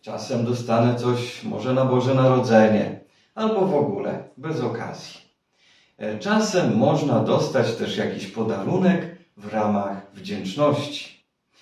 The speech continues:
Ktoś dał drugiemu coś,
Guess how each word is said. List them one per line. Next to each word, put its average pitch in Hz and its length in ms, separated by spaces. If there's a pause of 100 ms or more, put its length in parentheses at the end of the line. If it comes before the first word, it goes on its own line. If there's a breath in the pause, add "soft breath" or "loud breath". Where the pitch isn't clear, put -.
(200 soft breath)
Ktoś 123 480
dał 110 300
drugiemu 98 600
coś, - 680